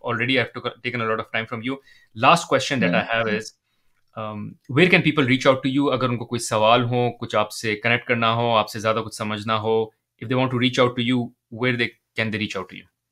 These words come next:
Speaker 2: अ, मेरा ईमेल है, ईमेल कर सकते हैं sunil dot parvez at gmail dot com पे, आप mention भी कर सकते हैं अपने उसमें।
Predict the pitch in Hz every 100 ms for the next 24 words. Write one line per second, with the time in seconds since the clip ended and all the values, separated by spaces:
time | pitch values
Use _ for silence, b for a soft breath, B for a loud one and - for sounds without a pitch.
0 | _ _ _ - - _ _ _ - 156
1 | 165 170 170 196 220 208 208 220 247 214
2 | 220 233 208 208 214 202 185 196 214 214
3 | 190 190 185 185 185 175 175 170 170 151
4 | 165 165 160 151 151 151 151 165 156 143
5 | - - 156 143 - 160 165 165 151 147
6 | - 165 - 156 - 190